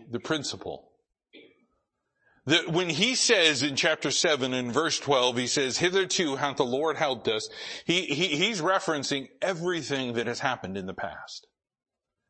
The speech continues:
How God helped Abraham. How God had helped Jacob.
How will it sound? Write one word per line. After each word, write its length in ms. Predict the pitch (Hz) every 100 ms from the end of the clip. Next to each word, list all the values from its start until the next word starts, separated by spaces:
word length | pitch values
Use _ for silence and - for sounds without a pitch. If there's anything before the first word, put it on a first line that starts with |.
| _ _ _ - -
How 160 | 135
God 260 | 135 127 120
helped 240 | 131 120
Abraham. 460 | 135 135 92 80 - _ _ _ _ _ _ _ _ _ _ _ _ _ _ _ _ _ _ _ _ _ _ _ _ _ _ _ _ _ - -
How 160 | 139 147
God 260 | 139 135
had 160 | 127 123
helped 300 | 135 123 107
Jacob. 480 | 123 135 - -